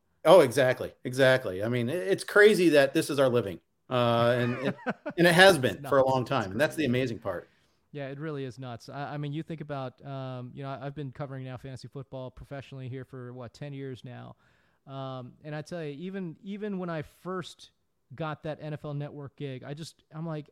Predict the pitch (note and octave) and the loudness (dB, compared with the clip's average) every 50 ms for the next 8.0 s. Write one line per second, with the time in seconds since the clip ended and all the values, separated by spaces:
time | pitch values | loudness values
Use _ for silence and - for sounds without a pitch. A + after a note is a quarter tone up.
0 | _ - D#3 D3 D#3+ F#3+ G#3+ A#3 B3 B3 A#3 - - - G3 B3 D4 D4+ C4+ A3 | _ -16 -14 -10 -8 -6 -6 -4 -4 -6 -8 -8 -8 -8 -6 -6 -6 -6 -8 -10
1 | - - B3 F#3 - B3+ D4 E4 E4 D4+ A#3 E3+ C#3+ F3+ A3 - B3+ - - D#4 | -10 -12 -12 -12 -8 -8 -6 -4 -4 -4 -4 -4 -6 -8 -12 -12 -14 -18 -14 -10
2 | D4+ D4+ E4 D4+ A3 B3 A#3 G#3+ F#3 D#3 A#2+ G#2+ - - - E3+ E3 - - A3+ | -8 -8 -6 -8 -8 -8 -8 -6 -6 -6 -8 -10 -12 -14 -14 -14 -14 -12 -10 -8
3 | A#3 A3 F#3+ F3 F#3 D#3 C#3 B2 - - C3+ B2+ B2 A#2+ A#2 - C#3 C3+ C3+ C3+ | -8 -8 -8 -8 -8 -10 -10 -10 -12 -14 -14 -12 -12 -12 -12 -12 -12 -12 -10 -10
4 | C3 B2+ B2+ B2+ C#3 D3+ C#3+ D3 D#3 D3 D#3 D#3 D3 - D3+ C3+ A#2+ C3 C3+ C3 | -10 -8 -8 -8 -8 -10 -8 -10 -10 -10 -10 -10 -12 -10 -12 -14 -12 -12 -14 -14
5 | B2 - - B2 B2 A#2 B2+ B2 B2 B2 A#2 A2+ A#2 A#2 A#2 A#2 A2+ - A2+ _ | -14 -14 -16 -16 -16 -14 -14 -14 -14 -14 -16 -16 -18 -18 -18 -18 -18 -18 -20 _
6 | _ _ _ _ _ _ _ _ _ _ - C3+ A#2 A2+ C3 C3 C3 B2+ A2+ G#2+ | _ _ _ _ _ _ _ _ _ _ -6 -4 0 4 4 4 4 2 0 2
7 | - F3 F3 A#3 C4 C#4+ A#3 A#3+ G#3 A3 G#3+ A#3 B3+ A#3+ - B2+ G2+ F2+ - | 4 4 6 6 6 4 4 2 6 6 6 6 6 2 2 0 0 0 -4